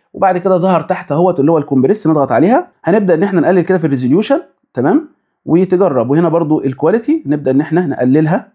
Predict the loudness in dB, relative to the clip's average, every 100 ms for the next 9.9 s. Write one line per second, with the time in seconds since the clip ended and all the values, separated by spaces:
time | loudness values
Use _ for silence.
0 | -10 -4 -2 -2 -4 -6 -8 -10 _ _
1 | _ _ _ -4 0 2 2 2 0 0
2 | -2 -2 -2 -2 -2 -2 -2 0 0 -2
3 | -8 -6 -2 0 0 -2 -2 0 2 2
4 | 0 -2 -6 -8 -16 _ _ -4 0 2
5 | 2 0 -2 -4 -4 -4 -2 0 2 2
6 | 0 -4 -6 -8 -6 -4 -2 0 0 -2
7 | -4 -6 -14 _ _ _ _ -2 0 2
8 | 2 2 0 0 -2 -2 -2 -2 _ -2
9 | 0 2 2 2 0 0 0 0